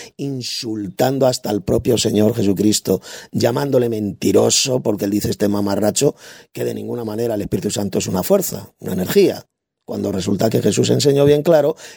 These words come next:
que el Espíritu Santo sí que es una fuerza, es una energía. Es esa energía, esa fuerza activa del Dios Padre, como ya he demostrado en esos pasajes.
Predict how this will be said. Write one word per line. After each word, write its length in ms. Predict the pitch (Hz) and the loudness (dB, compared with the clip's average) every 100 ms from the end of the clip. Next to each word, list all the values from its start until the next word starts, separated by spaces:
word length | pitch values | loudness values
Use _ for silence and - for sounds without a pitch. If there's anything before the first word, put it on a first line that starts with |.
| _ | _
que 120 | 131 | -6
el 80 | 127 | -4
Espíritu 340 | 123 143 147 | 0 2 2
Santo 380 | 147 147 135 147 | 2 0 0 0
sí 340 | - - 262 | 2 2 2
que 140 | 214 135 | 0 0
es 100 | - | 0
una 220 | 113 101 | -4 -4
fuerza, 420 | - 95 87 - - _ _ _ - | -4 -4 -4 -10 -16 _ _ _ -4
es 240 | 151 - | -4 -2
una 160 | 120 104 | -6 -4
energía. 500 | 95 87 - - - _ _ _ _ _ - | -6 -6 -8 -10 -12 _ _ _ _ _ -8
Es 160 | 120 | -4
esa 200 | 131 127 | -4 -4
energía, 420 | 113 107 - 160 | -4 -6 2 4
esa 220 | 156 135 - | 4 2 -4
fuerza 580 | - 156 151 - 185 - - - | 2 2 2 -2 -4 -4 -20 -18
activa 680 | 139 131 - - 160 165 180 | -12 -12 -14 -6 -2 2 2
del 200 | 139 113 | 2 0
Dios 260 | 110 110 - | 0 -2 -4
Padre, 300 | 123 120 131 | -10 -10 -6
como 200 | 107 95 | -4 -2
ya 120 | 98 | -4
he 20 | |
demostrado 720 | 90 - - - - 52 - - _ _ _ _ _ _ _ - | -4 -6 -8 -8 -8 -8 -12 -20 _ _ _ _ _ _ _ -4
en 140 | 120 | -2
esos 200 | 127 113 | 0 -2
pasajes. 600 | - - - - - - | -2 -4 -6 -8 -12 -14